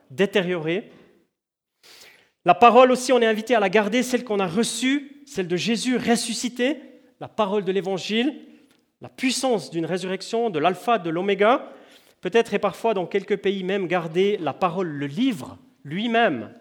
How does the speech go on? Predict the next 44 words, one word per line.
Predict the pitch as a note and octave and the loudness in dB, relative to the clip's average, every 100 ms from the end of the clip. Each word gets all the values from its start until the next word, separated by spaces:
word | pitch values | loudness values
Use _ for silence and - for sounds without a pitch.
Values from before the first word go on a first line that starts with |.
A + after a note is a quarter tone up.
| _ - - _ _ | _ -20 -20 _ _
de | D3 | 0
la | E3+ | 0
vie. | D#3+ E3 - - _ _ _ _ _ _ _ _ _ _ _ _ _ _ _ _ | 0 -6 -8 -18 _ _ _ _ _ _ _ _ _ _ _ _ _ _ _ _
La | D#3 A#2+ | -10 -4
Bible, | D#3+ D4 E3+ | 4 4 4
la | C#3+ D3+ | -2 0
Bible, | A3+ A3 | -2 -2
elle | F#3 | -2
est | D3+ | 0
tellement | A3+ A#3 G#3 | 0 -2 -4
précieuse. | G3 - A3 C4 - - - | -6 -6 -4 -6 -8 -20 -12
Ici, | A3+ G#3 | -10 0
on | C#4 | 2
en | A3+ | 4
est | G3+ | 2
peu | - C4+ | 0 -2
conscient | B3 A3+ - C4 | -2 -2 0 0
parce | G3+ D#3 | -2 -6
qu'on | - F#3 F3 | -6 -4 0
a | E3+ E3 D3+ | 0 0 -2
une | D3+ | -6
centaine | - A3 G#3+ A3 | -2 -2 2 0
de | F3+ | -2
traductions | - G3+ F#3+ F3 G3+ F#3 | -4 -4 -4 -8 -6 -4
virtuelles, | F3+ - G3+ G3 G3 F#3+ F#3 E3 - D3 | -6 -6 -2 2 2 2 0 -4 -14 -14
on | D3+ | -8
a | D3+ | -8
peut-être | E3+ E3 C3+ | -6 -6 -6
dix | C#3+ A3 | -6 -2
Bibles | A3+ A3+ F#3 | 0 -2 0
dans | F3+ | -2
nos | F3+ | -2
bibliothèques. | E3+ F#3 F3+ G3 G#3 A3 A3 - - _ _ _ _ _ _ | -4 -2 0 2 4 4 2 -12 -20 _ _ _ _ _ _
On | C#3 | -4
est | D3 | -4
peu | - A#3 | -2 -4
conscient | A#3 F3 - G3+ | -4 -8 -6 -6
du | D#3+ | -8
fait | - F3 | -8 -8
de | C#3 | -8
garder | B2 F3+ F#3 D#3 D3+ F#3 | -2 -2 -2 -8 -8 -10
précieusement | F3+ - F3+ - D3+ D3+ D3 | -10 -16 -16 -14 -14 -14 -14
la | B2 | -14
parole. | C3 A#2 B2+ | -16 -18 -20